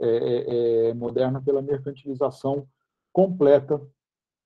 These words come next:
é, do trabalho pela propriedade do trabalhador, né? E, e seguindo mais adiante, acho que foi o, quem que fez a pergunta, foi o Caio, né? É, seguindo mais adiante, Caio, a,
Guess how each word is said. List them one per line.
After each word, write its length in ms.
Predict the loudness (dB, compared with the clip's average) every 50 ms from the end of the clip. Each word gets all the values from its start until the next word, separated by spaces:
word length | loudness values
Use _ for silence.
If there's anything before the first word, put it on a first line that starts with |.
| _ _ _ _ _
é, 100 | -10 -8
do 160 | -6 -6 -2
trabalho 540 | 0 2 2 4 4 4 2 2 0 -4 -6 _ 2
pela 200 | 4 4 4 2
propriedade 540 | 0 -4 -2 -2 0 2 2 0 0 -2
do 120 | -4 -8 -6
trabalhador, 680 | -4 -4 -2 0 0 0 -2 -2 -4 -6 -8 -8 -12 _ -8
né? 240 | -6 -6 -6 -8 -14 _ _ _ _ _ _ _ _ _ _ -8
E, 680 | -6 -4 -4 -4 -4 -2 -2 -2 0 -2 -2 -2 -2
e 60 | -2
seguindo 340 | -4 -6 -6 -4 -2 -2 2
mais 180 | 2 2 4 4
adiante, 440 | 2 2 0 -2 -2 -2 -2 -2 -4
acho 120 | -4 -4
que 60 | -2
foi 180 | 2 2 2 2
o, 60 | 2
quem 160 | -2 -6 -6
que 80 | -6 -4
fez 180 | -4 -2 0 0
a 40 | -2
pergunta, 460 | -2 -2 -4 -4 -6 -8 -6 -6 -8
foi 260 | -6 -2 -2 -2 -2
o 320 | -2 -2 -4 -4 -6 -8 -4 0
Caio, 260 | 2 2 4 2 0
né? 180 | -2 -6 -8 -8 -10 _ _ _ _ -20 -20 _ 0
É, 140 | 2 2 2
seguindo 260 | 2 0 -4 -2 0
mais 160 | 0 0 0
adiante, 480 | 0 0 -2 -2 -4 -2 -2 -4 -6 -6
Caio, 380 | -4 -4 -2 -2 -2 -6 -8 -14 _ _ _
a, 1040 | -4 0 2 2 2 2 2 2 2 2 0 0 -2 -4 -6 -8 -8 -8 -10 -12